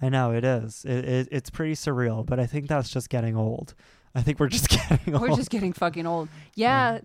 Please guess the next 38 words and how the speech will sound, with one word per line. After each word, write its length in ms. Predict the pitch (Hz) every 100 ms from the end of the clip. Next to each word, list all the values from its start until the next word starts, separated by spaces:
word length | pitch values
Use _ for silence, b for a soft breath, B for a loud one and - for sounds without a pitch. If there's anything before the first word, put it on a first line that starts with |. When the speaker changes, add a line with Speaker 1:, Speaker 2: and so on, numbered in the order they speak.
| 202
Speaker 2:
like, 200 | 220 208 -
to 100 | 214
think 420 | - 240 247 -
that 460 | 240 208 185 180 -
this 380 | 180 214 247 -
time, 680 | - 214 202 190 160 160 175
twenty 280 | - 208 214
sixteen 680 | - 214 - - 190 185 180
to, 420 | - 180 165 160 -
to 100 | -
now 460 | 165 170 160 156 147
at 160 | 139 -
least, 340 | 156 156 165 - b b _ - -
it's 100 | 190
gonna 180 | 247 277
be 100 | 277
in 60 | 175
a 40 |
history 400 | 175 240 - 208
book 260 | 165 160 -
one 180 | 165 156
day, 340 | 156 151 160 _ b b 131
and 80 | 180
Speaker 1:
Yeah. 20 |
Speaker 2:
there 100 | 202
are 20 |
gonna 140 | 247 269
be 100 | 240
kids 460 | - 277 202 160
that 120 | 175 170
are 80 |
gonna 180 | 165 170
be 100 | 170 165
like, 180 | 156 - b
"What 280 | - 180 294
in 140 | 302 277
the 80 | 165
fuck?" 580 | - 220 170 185 -